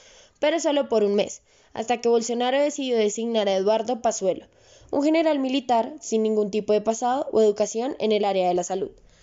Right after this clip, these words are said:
En conjunto, las decisiones de Jair Bolsonaro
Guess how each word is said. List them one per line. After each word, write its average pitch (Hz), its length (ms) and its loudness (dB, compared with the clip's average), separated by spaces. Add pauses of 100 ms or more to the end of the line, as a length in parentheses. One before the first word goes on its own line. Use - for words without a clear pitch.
(800)
En 262 140 -4
conjunto, 277 580 -2
las 240 220 0
decisiones 226 520 -2
de 214 80 2
Jair 220 280 2
Bolsonaro 220 560 0